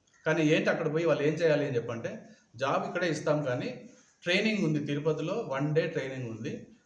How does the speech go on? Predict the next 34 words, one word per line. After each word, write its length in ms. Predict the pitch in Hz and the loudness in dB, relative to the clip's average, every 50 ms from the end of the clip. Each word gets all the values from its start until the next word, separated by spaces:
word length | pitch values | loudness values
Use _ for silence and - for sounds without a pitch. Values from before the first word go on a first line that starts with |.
| _ - - | _ -8 -2
ఆ, 200 | 139 139 143 143 | 2 4 4 4
మీరు 280 | 143 147 160 165 165 | 4 2 0 2 2
వాళ్ళని 260 | 160 156 156 151 151 151 | 2 2 2 2 0 -2
పంపిస్తే 480 | 147 147 151 - 151 151 - 208 226 | -2 -2 -2 -4 -6 -6 -4 -4 -4
ట్రైనింగ్ 380 | 226 - - 160 165 165 165 165 | -2 0 2 2 2 0 -2 -2
కంప్లీట్ 400 | 151 147 143 147 151 143 - 139 | -2 -2 -2 -2 -4 -4 -6 -6
చేసుకొని 480 | 131 127 - - 143 185 214 220 180 156 | -8 -6 -6 -6 -6 -6 -6 -6 -6 -6
వాళ్ళకి 460 | 139 135 127 127 131 123 127 127 123 | -4 -4 -4 -6 -6 -8 -8 -8 -8
వచ్చేస్తారు, 540 | 117 - 135 120 - 117 123 123 151 - - | -6 -6 -8 -8 -8 -8 -8 -8 -8 -10 -10
ఆ 240 | 147 127 123 123 123 | -8 -8 -8 -8 -8
మెటీరియల్ 420 | 123 127 123 131 139 131 120 107 | -8 -6 -6 -6 -6 -8 -8 -10
తీసుకొని 280 | 113 110 110 - 117 98 | -10 -12 -12 -12 -14 -14
వస్తారు" 220 | - - 98 98 | -12 -12 -12 -10
అని 100 | 117 151 | -10 -10
చెప్పి 140 | 160 143 117 | -10 -10 -10
అన్నాడు. 220 | 101 95 165 156 - - _ _ _ _ _ _ _ _ _ _ _ _ _ | -10 -12 -12 -16 -18 -20 _ _ _ _ _ _ _ _ _ _ _ _ _
సరే, 240 | - 160 156 160 175 | 0 2 2 4 4
నేను 640 | 185 175 156 147 147 160 190 202 190 165 143 143 143 - 143 | 2 2 2 2 2 0 0 -2 -4 -4 -4 -6 -8 -8 -8
ఈ-, 60 | 147 160 | -6 -4
అదే 320 | 151 147 147 151 160 180 | -4 -2 -2 0 0 0
మాట 260 | 165 160 156 151 - | 0 0 -2 -2 -4
పిల్లలకు 280 | 151 135 131 127 127 120 | -4 -2 -2 -4 -4 -8
చెప్పాను. 280 | 107 - 117 95 - - - - - | -10 -10 -10 -12 -12 -14 -18 -16 -14
అంటే, 420 | 127 143 143 185 170 160 - - - - - _ - - | -10 -6 -4 -4 -4 -4 -8 -12 -18 -20 -20 _ -2 0
"సార్, 180 | 156 160 165 | 2 4 4
ఇట్లా 300 | 151 143 139 135 147 139 | 4 2 0 -2 -2 -2
ఇచ్చి 380 | 139 139 143 139 139 - 185 180 | 0 -2 -2 -4 -4 -6 -6 -4
ఇంత 340 | 165 156 143 - 165 151 160 | -4 -2 -2 0 0 2 2
చేస్తారంటే 540 | 156 151 156 165 156 156 151 156 151 160 | 0 0 0 0 0 0 0 2 2 2
లోకల్గా 460 | 147 151 143 143 - 160 147 147 151 139 | 2 2 0 0 0 0 0 0 0 0
మాకు 320 | 135 139 127 120 - 139 | 0 -2 -4 -4 -6 -6
చాలా 380 | 135 135 135 131 127 127 131 127 | -6 -6 -6 -6 -6 -4 -4 -4
అడ్వాంటేజ్ 540 | 117 117 120 131 127 123 123 113 113 107 | -4 -4 -4 -6 -4 -2 -4 -4 -4 -6
కదా, 200 | 110 117 151 190 | -8 -8 -8 -8